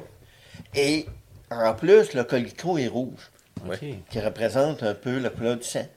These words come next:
Speaker 3: Oui.
Speaker 2: Ben oui.
Speaker 1: qui a coulé.
Speaker 2: Ouais.
Speaker 1: Mais, euh, c'est des fleurs qui poussent totalement dans le champ, euh, à tous les automnes, dans la région de, de, de, de, de la Belgique, même au nord de, de la France, puis de la patente.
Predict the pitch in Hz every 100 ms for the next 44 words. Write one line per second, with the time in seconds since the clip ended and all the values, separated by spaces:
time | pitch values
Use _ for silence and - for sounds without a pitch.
0 | - 90 73 78 85 104 139 139 123 117
1 | 107 - - - _ _ _ 123 117 107
2 | 110 110 107 104 101 101 127 - 113 107
3 | 123 127 - - 131 123 - - 175 139
4 | 131 127 123 107 - 131 131 143 - -
5 | - _ - 98 98 92 107 90 92 78
6 | 98 - 131 120 107 107 104 113 117 120
7 | 110 101 101 98 98 104 113 104 98 -
8 | - _ - 104 98 101 101 95 98 101
9 | 101 101 98 117 117 104 104 107 101 98
10 | 98 101 101 104 101 - 120 123 - -
11 | 104 107 107 - - 98 - - - -